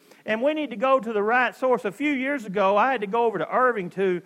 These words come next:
to our dispatch center, and I never had been there before. So I called a lady that worked there, and she answered the phone, and I said, "Hey, I'm coming from Sulphur Springs. I need to go to the dispatch center."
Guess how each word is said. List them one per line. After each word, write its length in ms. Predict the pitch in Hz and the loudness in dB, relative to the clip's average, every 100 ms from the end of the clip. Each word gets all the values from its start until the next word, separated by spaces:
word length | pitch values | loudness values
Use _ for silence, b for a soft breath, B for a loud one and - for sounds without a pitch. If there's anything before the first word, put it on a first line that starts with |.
| B B - | B B -2
to 160 | 214 | 2
our 180 | 208 196 | 2 0
dispatch 680 | 175 277 285 - 208 175 - | -2 -6 -6 -6 -4 -4 -8
center, 320 | - 180 233 | -10 -8 -6
and 100 | 226 | -4
I 100 | 226 | -4
never 220 | 247 233 | -2 -4
had 260 | 190 196 170 | -2 -4 -2
been 200 | 240 269 | -4 -4
there 180 | 208 165 | -4 -4
before. 480 | 147 180 190 233 - B B B | -6 -6 -2 -2 -4 B B B
So 220 | 208 220 | 0 2
I 140 | 254 | 2
called 340 | 269 285 285 262 | 2 2 2 2
a 60 | |
lady 360 | 247 262 269 196 | 0 0 0 -4
that 160 | 185 190 | -8 -4
worked 300 | 247 240 - | -4 -4 -4
there, 300 | 143 127 180 | -4 -2 -4
and 120 | 160 | -8
she 260 | - 247 | -12 -6
answered 360 | 233 240 233 190 | -4 -4 -8 -10
the 60 | 180 | -6
phone, 360 | 220 226 247 | -2 0 0
and 100 | 208 | -2
I 100 | 196 | -6
said, 180 | 190 185 | -6 -6
"Hey, 340 | 196 262 208 - B B B - | -2 -2 -2 -6 B B B -6
I'm 220 | 220 226 | -4 -2
coming 380 | 220 233 226 196 | 0 0 -2 -8
from 160 | 185 | -10
Sulphur 340 | - 226 226 220 | -6 -4 -4 -8
Springs. 540 | - 254 285 247 214 | -10 -6 -6 -6 -6
I 100 | 202 | -6
need 160 | 208 202 | -6 -8
to 60 | |
go 200 | 185 214 | -4 -2
to 100 | 208 | -2
the 100 | 196 | -4
dispatch 440 | 269 - 214 165 - | -8 -10 -6 -6 -6
center." 380 | 185 196 247 | -8 -6 -8